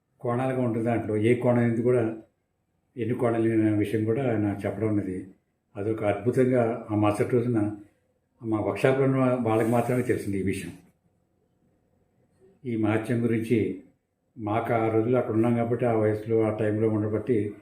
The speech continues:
ఈనాడు గుర్తుకొచ్చి మీ అందరితో పాలుపంచుకోవడం ఒక అవకాశం కల్పించినటువంటి ఈ వేదామృత స్పిరిచువల్ ఛానల్ వారికి మరొక్కసారి, ఆ, హృదయపూర్వక కృతజ్ఞతలు తెలుపుకుంటాను.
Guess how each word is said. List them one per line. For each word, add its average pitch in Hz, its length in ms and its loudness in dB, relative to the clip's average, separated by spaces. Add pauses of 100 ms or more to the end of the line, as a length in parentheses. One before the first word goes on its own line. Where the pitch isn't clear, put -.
(340)
ఈనాడు 120 300 -2
గుర్తుకొచ్చి 113 840 0
మీ 104 60 0
అందరితో 104 600 -2 (560)
పాలుపంచుకోవడం 110 560 -4
ఒక 104 200 -6
అవకాశం 101 680 -4 (520)
కల్పించినటువంటి 104 880 -6 (560)
ఈ 95 280 -14 (100)
వేదామృత 113 840 0
స్పిరిచువల్ 113 460 0
ఛానల్ 101 200 0
వారికి 104 440 -4
మరొక్కసారి, 101 560 -2 (1120)
ఆ, 92 440 -10
హృదయపూర్వక 113 460 2 (260)
కృతజ్ఞతలు 110 420 -2
తెలుపుకుంటాను. 92 600 -4